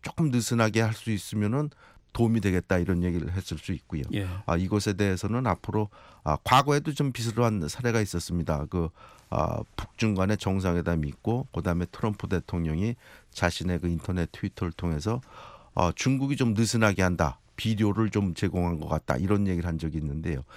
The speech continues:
Speaker 1: 요번에도 이제 그런 조치를 취할지 상당히 좀 두고 볼 대목입니다.
Speaker 2: 네. 전문가들은 이번 회담이 이 차 미북 정상회담에 대비해서,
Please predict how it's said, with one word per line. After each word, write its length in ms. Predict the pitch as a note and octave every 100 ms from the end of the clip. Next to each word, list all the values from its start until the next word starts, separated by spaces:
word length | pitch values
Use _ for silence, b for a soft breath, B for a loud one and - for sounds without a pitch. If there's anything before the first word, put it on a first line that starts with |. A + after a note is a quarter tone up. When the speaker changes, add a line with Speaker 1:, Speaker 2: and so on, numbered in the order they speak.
| B -
Speaker 1:
요번에도 500 | G2+ F#2+ G2+ G2+ F#2+
이제 180 | C3 A#2
그런 320 | - G#2 G2+
조치를 360 | F2+ E2 - G#2
취할지 640 | - - C3+ F#2 - E2 - b
상당히 380 | - G#2 F#2+ F2
좀 160 | E2 D#2
두고 220 | G#2 G2
볼 160 | E2+ D2+
대목입니다. 600 | G2 E2 C2+ C2+ - -
Speaker 2:
네. 300 | F#2+ F#2 G2 A2+ - - B B B B -
전문가들은 640 | C#3 D3 D3+ D#3 D#3 G#3
이번 300 | D3 D3 C#3
회담이 680 | C3+ C#3+ C3+ C#3 G2 B2+ G#3+ -
이 220 | B2+ C3
차 380 | C#3+ D3+ C#3+ C#3+
미북 400 | C3+ C3 B2+ C3+
정상회담에 840 | C3 B2+ C3+ A#2 B2+ A#2+ B2 A#2 -
대비해서, 840 | A#2+ A2 A#2 A2+ G#2 - D3 G#3